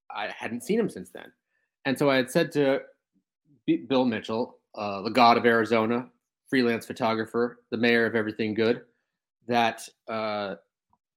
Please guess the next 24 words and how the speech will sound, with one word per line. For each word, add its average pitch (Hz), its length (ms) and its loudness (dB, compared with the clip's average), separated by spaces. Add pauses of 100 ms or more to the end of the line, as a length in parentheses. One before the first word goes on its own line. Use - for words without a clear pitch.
(140)
I 120 200 -2
saw 110 220 -2
this 113 140 -6
guy. 123 220 6
"Okay, 120 220 0
yeah, 113 120 4
he 117 60 -2
throws 123 260 0
really 117 200 2
hard. 101 300 0
You 107 60 -6
shouldn't 104 220 -6
get 104 80 -2
excited. 101 320 -4
He 98 40 -10
doesn't 104 160 -2
get 113 120 -4
swings 110 220 -4
and 107 60 -4
misses 104 180 -6
with - 100 -12
the 113 60 0
fastball." - 340 -4
Well, - 320 -2